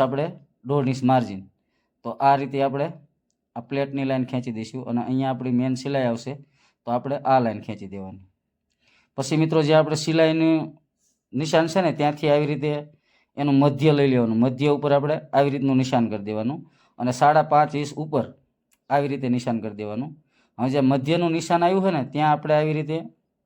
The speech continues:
એક ઇંચનો દાંટ લેવાનો. નિશાનને મધ્ય રાખી અને આવી રીતે નિશાન કરી દેવાનું અને આવી રીતે આપણે એક ઇંચનો દાંટ લેવાનો છે પાછળના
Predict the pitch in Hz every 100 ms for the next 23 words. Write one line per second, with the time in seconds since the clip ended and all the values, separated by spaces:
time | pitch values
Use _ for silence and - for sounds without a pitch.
0 | _ _ _ _ _ 156 160 156 156 143
1 | 127 127 113 107 101 98 _ _ _ _
2 | _ _ _ _ _ _ - 110 127 135
3 | 131 131 131 123 113 127 135 147 135 120
4 | 120 - _ _ 113 117 123 117 120 117
5 | 123 131 127 135 127 123 110 110 123 _
6 | _ _ - 110 117 123 123 123 123 120
7 | 123 113 117 113 110 113 104 104 104 104
8 | 117 151 - _ _ _ _ _ _ _
9 | 123 123 127 117